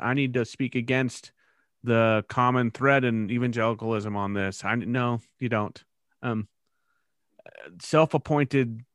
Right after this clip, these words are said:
gatekeepers or, uh, voices, I, I, that's just not something I have interest in.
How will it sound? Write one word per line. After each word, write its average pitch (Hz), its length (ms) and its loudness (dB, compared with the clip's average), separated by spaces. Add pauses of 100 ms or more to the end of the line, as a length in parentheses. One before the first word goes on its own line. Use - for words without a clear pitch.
(120)
gatekeepers 123 840 0
or, 107 300 0 (840)
uh, 110 240 -2 (600)
voices, 120 720 -2
I, - 160 -8 (600)
I, 127 100 4
that's 127 220 -2
just 131 240 -4
not 127 160 4
something 120 260 -2
I 113 60 2
have 104 100 0
interest 104 320 -6
in. 92 180 -6